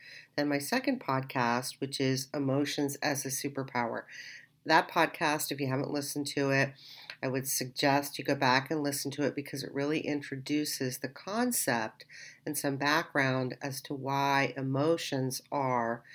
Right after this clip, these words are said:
without a doubt and without question, a superpower. And in this podcast, I'm gonna walk you through more of the process of how you use your emotions as a superpower, because I think that would be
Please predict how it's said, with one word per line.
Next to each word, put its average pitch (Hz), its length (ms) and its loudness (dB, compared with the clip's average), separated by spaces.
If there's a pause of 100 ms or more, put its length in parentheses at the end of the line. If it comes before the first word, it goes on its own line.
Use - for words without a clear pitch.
(280)
without 156 380 2
a 147 80 -4
doubt 135 300 2
and 127 80 0
without 131 300 0
question, 139 560 -4
a - 20 -6
superpower. 131 880 -2 (400)
And 151 100 0
in 151 180 0
this 254 300 0
podcast, 135 1040 0 (560)
I'm 147 120 -2
gonna 156 260 2
walk 151 420 0
you 170 80 0
through 151 600 2
more 139 300 2
of 135 120 -2
the 240 100 -10
process 190 1400 0 (420)
of 143 160 0
how 143 480 2
you 135 640 0
use 156 320 0
your 156 100 4
emotions 135 520 2
as 127 120 -2
a 135 40 -4
superpower, 127 680 0
because 135 300 -12
I 139 60 -4
think 151 260 -6
that 139 160 0
would 143 160 -8
be 135 320 -2